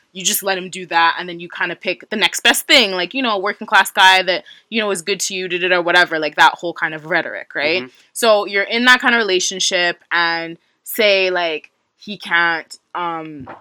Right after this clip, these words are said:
Speaker 1: he can't afford to buy a house, or he can't put, like, as much into buying the house as you can 'cause you make more money or something like that, right?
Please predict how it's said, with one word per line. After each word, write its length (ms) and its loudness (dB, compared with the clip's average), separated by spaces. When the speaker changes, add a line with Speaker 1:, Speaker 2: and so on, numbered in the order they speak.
Speaker 1:
he 100 -12
can't 200 -4
afford 500 -6
to 160 -8
buy 200 2
a 60 0
house, 280 -2
or 60 -8
he 120 -12
can't 240 -2
put, 160 -4
like, 160 -4
as 140 -10
much 360 -4
into 380 -8
buying 260 4
the 80 -4
house 280 -2
as 100 -4
you 140 -4
can 360 4
'cause 120 -8
you 100 -8
make 240 -6
more 140 -6
money 320 -4
or 80 -10
something 320 -12
like 220 -14
that, 200 -6
right? 220 -2